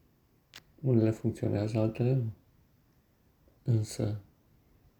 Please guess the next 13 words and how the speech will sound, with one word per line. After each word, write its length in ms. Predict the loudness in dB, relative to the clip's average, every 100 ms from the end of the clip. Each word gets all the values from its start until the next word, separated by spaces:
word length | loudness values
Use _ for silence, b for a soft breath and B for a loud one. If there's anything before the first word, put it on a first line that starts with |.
| _ _ _ _
folosirea 580 | 2 4 2 2 2
corpului 460 | 2 0 0 -2 -6
și 140 | -6
a 40 | -6
minții 560 | -4 -4 -6 -6 -8 -8 _ _ _ _ _ _ _ _ _ _
niciodată 960 | 0 2 2 0 2 2 0 -4 -4 -6 -12 -20 -20 -20 -20 _ -20 _ _ _ _ -4
nu 140 | 0
va 220 | 4 4
conduce 540 | 2 0 4 2 2 0
la 420 | 2 0 -2 -6 -12 _ _ _ _ 0
o 100 | 2
abordare 480 | 4 2 2 2
ineficientă. 760 | 2 -2 -4 -8 -8 -8 -8 -12